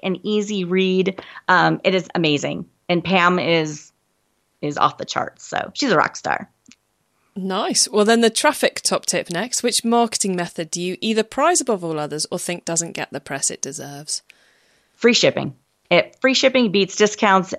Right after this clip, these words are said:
Speaker 1: every single time for whatever reason.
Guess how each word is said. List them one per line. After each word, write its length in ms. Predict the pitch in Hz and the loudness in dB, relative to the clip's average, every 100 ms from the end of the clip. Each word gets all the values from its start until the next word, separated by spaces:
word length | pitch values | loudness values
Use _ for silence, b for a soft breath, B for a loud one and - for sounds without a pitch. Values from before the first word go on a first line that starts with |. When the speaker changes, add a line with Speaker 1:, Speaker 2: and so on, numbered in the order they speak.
| - | 0
Speaker 1:
every 760 | 202 208 208 185 196 196 196 - | 4 4 4 0 -4 -2 -4 -6
single 920 | - 185 175 170 170 165 160 156 147 - | -8 -6 -4 -2 -2 0 0 -2 -4 -6
time 580 | - 170 160 156 156 151 | 0 4 4 4 0 -2
for 180 | - | -2
whatever 320 | 165 165 180 180 | 2 4 4 4
reason. 480 | 170 165 165 160 | 2 2 0 0